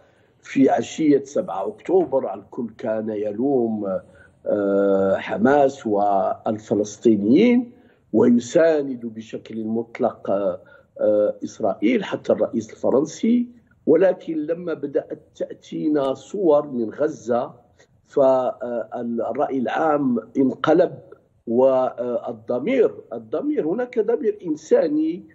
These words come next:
آه، انظروا في ما وقع في جامعة هارفارد، آه، لننظر ما يقع، آه، هنا وهناك، وما،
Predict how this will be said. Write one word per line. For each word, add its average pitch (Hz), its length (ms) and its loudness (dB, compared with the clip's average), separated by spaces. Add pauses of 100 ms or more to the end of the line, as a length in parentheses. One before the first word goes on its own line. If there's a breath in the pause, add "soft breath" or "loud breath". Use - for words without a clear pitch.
(280 soft breath)
آه، 127 340 2 (180)
انظروا 175 580 2
في 143 360 -6
ما 135 180 0
وقع 123 460 0
في 127 160 -8
جامعة 117 680 -2
هارفارد، 170 640 2 (520 soft breath)
آه، 139 40 2
لننظر 139 720 4
ما 127 200 2
يقع، 127 420 0
آه، 113 480 2
هنا 127 360 -2
وهناك، 131 720 -4 (340 soft breath)
وما، 170 600 4